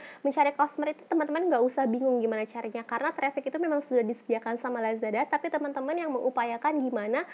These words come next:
agar toko ka-, te-, teman-teman itu bisa, eh, muncul di paling atas, seperti itu. Yang pertama adalah skor konten. Jadi teman-teman perlu banget nih, eh, memenuhi semua, eh, apa namanya, eh,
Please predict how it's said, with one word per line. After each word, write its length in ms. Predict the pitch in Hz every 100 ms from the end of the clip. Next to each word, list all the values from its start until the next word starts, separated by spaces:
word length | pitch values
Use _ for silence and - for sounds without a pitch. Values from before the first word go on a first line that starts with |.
| - - -
agar 400 | 277 240 302 403
toko 320 | - 294 269
ka-, 160 | - -
te-, 160 | 285
teman-teman 480 | 294 277 285 285 269
itu 320 | 262 339 302 226 - 220
bisa, 480 | 262 269 320 320 -
eh, 300 | - 240 240 240
muncul 320 | 277 269 311
di 160 | 277
paling 240 | 254 240 220
atas, 400 | 214 214 208 -
seperti 240 | 214 208
itu. 80 | 208 208 -
Yang 240 | 226 233 240 -
pertama 480 | - 269 254 339 349
adalah 240 | 247 226 294
skor 320 | - 269 247
konten. 400 | 240 254 240 233
Jadi 160 | 277
teman-teman 400 | 311 285 262 302
perlu 240 | 311 285 262
banget 400 | 233 202 233 302
nih, 140 | 339 339 - - -
eh, 320 | - 262 254 254
memenuhi 720 | 262 254 262 269 277 370 359
semua, 800 | - 294 277 277 262 262 311 349 -
eh, 340 | 240 226 226 -
apa 160 | 277
namanya, 640 | 349 349 330 330 349 359 311
eh, 320 | - 226 220